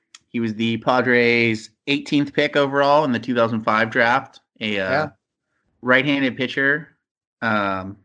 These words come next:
Speaker 1: a lot of hype on this kid coming in, and he literally just did nothing.
Speaker 2: I was a big Cesar Carrillo guy back in the day, and at the time, before I really knew a lot about prospects, that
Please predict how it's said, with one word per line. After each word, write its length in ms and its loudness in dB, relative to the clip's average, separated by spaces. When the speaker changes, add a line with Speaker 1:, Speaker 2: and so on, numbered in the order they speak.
Speaker 1:
a 100 0
lot 240 4
of 60 0
hype 220 0
on 120 -4
this 160 -10
kid 280 -10
coming 280 -6
in, 280 -4
and 260 -2
he 400 2
literally 520 2
just 240 -6
did 300 0
nothing. 540 -4
Speaker 2:
I 80 2
was 120 4
a 80 2
big 200 2
Cesar 400 0
Carrillo 320 -2
guy 400 0
back 380 -2
in 100 -2
the 80 -4
day, 280 0
and 280 -8
at 100 -6
the 60 -6
time, 480 0
before 340 2
I 60 6
really 240 0
knew 120 -2
a 20 0
lot 120 0
about 180 -4
prospects, 480 0
that 200 -4